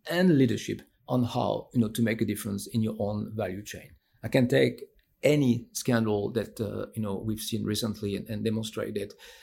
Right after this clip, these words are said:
A-, and this is leadership, 'cause at the end of the day, i-, if you don't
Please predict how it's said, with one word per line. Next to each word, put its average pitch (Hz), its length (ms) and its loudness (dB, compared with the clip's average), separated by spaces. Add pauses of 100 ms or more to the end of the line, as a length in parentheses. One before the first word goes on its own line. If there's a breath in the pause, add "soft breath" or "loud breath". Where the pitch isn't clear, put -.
A-, - 160 -4
and 160 100 6
this 170 140 8
is 170 100 10
leadership, 143 340 6 (320)
'cause 127 120 0
at 123 80 4
the 135 100 6
end 143 100 4
of 117 120 2
the 127 80 4
day, 117 280 6
i-, - 600 -4
if 127 420 0 (100)
you 151 180 2
don't 131 400 6